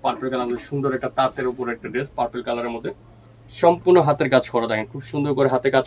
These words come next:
করা আছে। ডিজাইনটা খুব সুন্দর একটা চমৎকার ডিজাইন, সাথে হাতারা কাজ করা হবে, সাথে একটা প্যান্ট পার্ট প্লাজো, ওড়নাটা হবে সুন্দর তাঁতের একটা দোপাট্টা। প্রাইস পড়বে মাত্র তেরোশো পঞ্চাশ টাকা। তেরোশো পঞ্চাশ হলে সুন্দর এই ড্রেসটা নিতে পারবেন পিএস বুটিক শপ থেকে। ছত্রিশ থেকে ছিচল্লিশ পর্যন্ত অ্যাভেলেবল সাইজ আছে।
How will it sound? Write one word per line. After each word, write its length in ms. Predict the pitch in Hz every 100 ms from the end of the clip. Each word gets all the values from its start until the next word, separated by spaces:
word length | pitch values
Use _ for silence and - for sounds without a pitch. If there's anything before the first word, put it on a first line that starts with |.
| -
করা 120 | 123 113
আছে। 100 | 143 135
ডিজাইনটা 300 | 127 123 131
খুব 100 | - -
সুন্দর 180 | 139 139 135
একটা 120 | 131 143
চমৎকার 300 | 139 131 131
ডিজাইন, 200 | 127 170 226 - - - - - - - - -
সাথে 180 | 160 165
হাতারা 280 | 151 170 165
কাজ 100 | 165 160
করা 140 | 156 156
হবে, 120 | 151 208 160
সাথে 160 | 151 151
একটা 120 | 160 -
প্যান্ট 200 | 156 151 151
পার্ট 140 | 156 -
প্লাজো, 280 | 151 139 185 -
ওড়নাটা 260 | 147 147 143
হবে 160 | 147 139
সুন্দর 200 | 147 147 147
তাঁতের 220 | 139 139 139
একটা 140 | 131 131
দোপাট্টা। 340 | 127 - 294 262 - - - - - - - - - - -
প্রাইস 220 | 165 170 -
পড়বে 200 | 190 202
মাত্র 160 | 175 - 180
তেরোশো 320 | 165 165 147 156
পঞ্চাশ 260 | 156 143 147 -
টাকা। 140 | 120 -
তেরোশো 280 | 151 156 160 160
পঞ্চাশ 220 | 160 160 165
হলে 120 | 170 -
সুন্দর 180 | 165 170
এই 40 | 156
ড্রেসটা 240 | 151 156 151
নিতে 140 | 143 147
পারবেন 180 | 190 202
পিএস 180 | 156 151 135
বুটিক 160 | 139 -
শপ 120 | 127 -
থেকে। 120 | 123 113
ছত্রিশ 360 | 165 - 185 175
থেকে 120 | 190 185
ছিচল্লিশ 340 | 185 170 165 147
পর্যন্ত 180 | 156 147
অ্যাভেলেবল 320 | 139 139 135 123
সাইজ 140 | 123 117
আছে। 140 | -